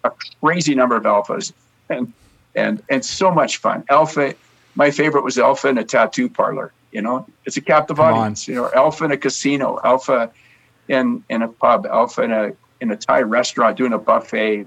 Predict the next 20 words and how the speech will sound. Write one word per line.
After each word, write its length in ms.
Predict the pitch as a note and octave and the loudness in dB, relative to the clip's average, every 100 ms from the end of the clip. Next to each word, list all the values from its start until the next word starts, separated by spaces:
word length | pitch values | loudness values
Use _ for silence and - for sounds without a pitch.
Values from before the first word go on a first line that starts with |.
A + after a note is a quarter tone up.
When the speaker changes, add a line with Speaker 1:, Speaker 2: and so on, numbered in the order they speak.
| - | -6
Speaker 1:
but 200 | G#2 G2 _ _ _ _ - | -4 -4 _ _ _ _ 0
Alpha 320 | C3+ - C3 C#3 | 0 0 -2 -2
in 120 | A#2+ | -4
a 60 | A2 | -4
senior's 500 | - C3 A#2+ A#2+ - | -2 -2 0 -4 -2
home 320 | G#2 G2 - _ - | -2 -2 -8 _ -4
over 300 | C#3 C3+ C3 | 0 0 0
a 40 | |
coffee 440 | - - A#2 A#2 B2 | -2 0 2 2 -4
in 40 | |
a 20 | G#2+ | -6
Starbucks. 720 | - G2+ G#2+ - E2 - - _ _ _ - | -8 -6 -6 -6 -10 -10 -16 _ _ _ -12
They're 80 | A#2+ | -8
just 280 | A#2 E3+ - | -6 -6 -4
people 480 | D#3 D3+ D3 C3 - | -6 -2 0 -2 -2
being 220 | B2+ A#2+ | -2 -2
empowered 680 | G#2+ - - A#2 A#2 A#2+ A2+ | -4 -8 -2 2 2 0 -6
to 100 | - | -8
share 380 | - - A#2+ A2+ | -6 -4 -6 -6
this 220 | G#2 | -10